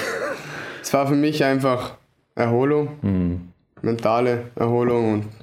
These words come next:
Speaker 2: körperlich habe mich auch danach gut gefühlt. Und, aber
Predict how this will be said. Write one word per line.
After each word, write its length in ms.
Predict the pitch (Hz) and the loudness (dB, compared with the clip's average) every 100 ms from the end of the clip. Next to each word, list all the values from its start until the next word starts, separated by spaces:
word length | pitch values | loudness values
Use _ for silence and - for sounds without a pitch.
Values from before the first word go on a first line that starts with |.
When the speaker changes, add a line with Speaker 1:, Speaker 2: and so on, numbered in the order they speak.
| - | -6
Speaker 2:
körperlich 640 | - 127 131 127 117 120 - _ _ - | -2 0 2 0 0 -6 -14 _ _ -4
habe 140 | 123 | 0
mich 200 | 120 117 113 | 0 0 0
auch 240 | 117 - | 0 -2
danach 440 | - 113 117 117 - | -2 0 0 -4 -4
gut 200 | 135 139 | -4 -2
gefühlt. 340 | 135 135 127 - - - - - _ _ - | -2 -2 -2 -6 -18 -20 -20 -20 _ _ -4
Und, 360 | 117 117 117 113 - - _ _ - | 0 2 0 -4 -14 -20 _ _ -2
aber 460 | 113 117 110 110 | 0 2 0 -4